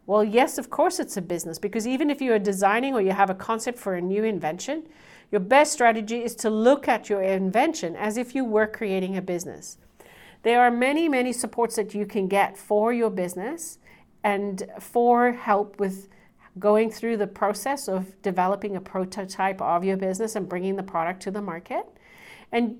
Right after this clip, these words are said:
you can connect with us here at B A C D, and we're able to help you with that. When you look at an invention or an intellectual property you have,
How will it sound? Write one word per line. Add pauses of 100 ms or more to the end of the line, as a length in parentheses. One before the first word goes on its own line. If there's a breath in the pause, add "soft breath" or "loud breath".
you
can
connect
with
us
here
at
B
A
C
D,
and
we're
able
to
help
you
with
that. (640 loud breath)
When
you
look
at
an
invention
or
an
intellectual
property
you
have,